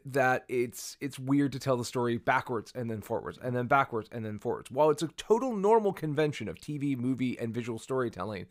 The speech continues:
Star Wars has generally liked to tell its stories in the present tense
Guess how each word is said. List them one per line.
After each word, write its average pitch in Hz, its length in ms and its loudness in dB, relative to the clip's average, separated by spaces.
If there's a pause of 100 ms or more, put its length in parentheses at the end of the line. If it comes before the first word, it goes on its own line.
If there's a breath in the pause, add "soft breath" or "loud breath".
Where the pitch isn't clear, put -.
(340 loud breath)
Star 202 300 6
Wars 185 180 4
has 147 120 -2
generally 170 380 2
liked 139 340 4
to 143 80 -4
tell 131 220 2
its 95 100 -6
stories 123 480 0
in 120 380 -2
the 120 180 -2
present 123 500 2
tense - 520 -8